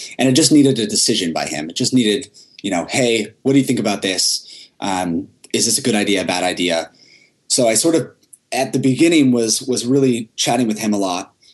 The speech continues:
um, as much as possible, and getting his idea about what the product and where it should go. And as it contrasts to now, I have complete control. Um, I can't imagine. So I have complete control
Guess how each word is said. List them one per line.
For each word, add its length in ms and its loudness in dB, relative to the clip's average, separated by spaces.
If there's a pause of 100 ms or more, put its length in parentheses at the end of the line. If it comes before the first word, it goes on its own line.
(160)
um, 540 -4
as 120 -4
much 160 0
as 80 -6
possible, 640 -4 (460)
and 500 -2 (100)
getting 240 2
his 200 0
idea 280 0
about 300 -6
what 120 -4
the 60 -6
product 380 -4
and 80 -4
where 80 -4
it 60 -6
should 120 -10
go. 280 -4 (520)
And 380 0 (1000)
as 160 0
it 120 -2
contrasts 480 0
to 80 0
now, 480 2 (420)
I 120 -2
have 140 0
complete 540 -2
control. 500 -4 (440)
Um, 500 -2 (160)
I 480 -2
can't 200 2
imagine. 600 0 (680)
So 160 0
I 60 4
have 100 -2
complete 240 -2
control 640 0